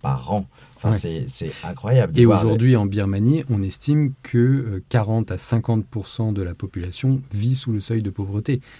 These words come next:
Speaker 2: c'est-à-dire vit avec moins d'un euro quatre-vingt-dix par jour.
Speaker 1: Bon, il n'y a pas besoin de plus de démonstration. Donc, l-, l'armée a volontairement,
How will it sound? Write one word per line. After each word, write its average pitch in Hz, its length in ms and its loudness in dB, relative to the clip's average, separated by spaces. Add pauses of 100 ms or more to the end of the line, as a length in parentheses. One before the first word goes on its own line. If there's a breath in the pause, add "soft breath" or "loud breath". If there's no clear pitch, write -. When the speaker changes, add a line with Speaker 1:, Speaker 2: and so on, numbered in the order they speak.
Speaker 2:
c'est-à-dire 107 480 0
vit 120 340 -2
avec 101 280 -2
moins 117 300 2
d'un 107 200 0
euro 104 300 -2
quatre-vingt-dix 101 640 -8 (340 soft breath)
par 95 180 -4
jour. 110 300 -2 (160)
Speaker 1:
Bon, 87 160 -4 (100)
il 71 40 -10
n'y 78 40 -8
a - 40 -8
pas 98 100 -4
besoin 98 180 0
de 95 60 0
plus 95 140 -6
de 98 100 -2
démonstration. 95 540 -2
Donc, 131 160 10 (400 loud breath)
l-, 117 180 0
l'armée 135 600 8
a 95 140 -2
volontairement, 117 880 4